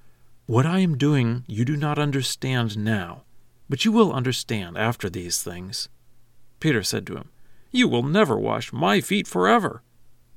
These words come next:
Jesus replied to him, "Unless I wash you, you do not have a share with me." Simon Peter said to him, "Lord,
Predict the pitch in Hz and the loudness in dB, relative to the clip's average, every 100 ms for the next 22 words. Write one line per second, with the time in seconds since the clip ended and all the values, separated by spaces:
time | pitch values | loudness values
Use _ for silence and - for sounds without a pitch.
0 | - - - 127 165 117 - 110 - 113 | -20 -16 -4 2 2 2 -6 -8 -6 -2
1 | 127 113 - 123 - - - - _ - | -2 -4 -12 -16 -18 -20 -20 -20 _ -16
2 | - 95 92 165 - 147 131 120 156 156 | -10 -4 0 0 0 0 0 0 0 -2
3 | - 87 85 - - - - - 113 135 | -8 -10 -14 -18 -20 -20 -20 -4 2 4
4 | 160 170 185 - 143 139 135 - 143 123 | 4 2 0 -2 -2 -2 -2 0 0 0
5 | 98 - 95 - - - - - - _ | -2 -6 -12 -14 -18 -20 -20 -20 -20 _
6 | - - 135 110 87 123 117 - 123 120 | -20 -6 -4 -4 -4 -4 -4 -4 -6 -6
7 | 120 127 - - - 226 147 165 | -10 -10 -18 -18 4 8 8 6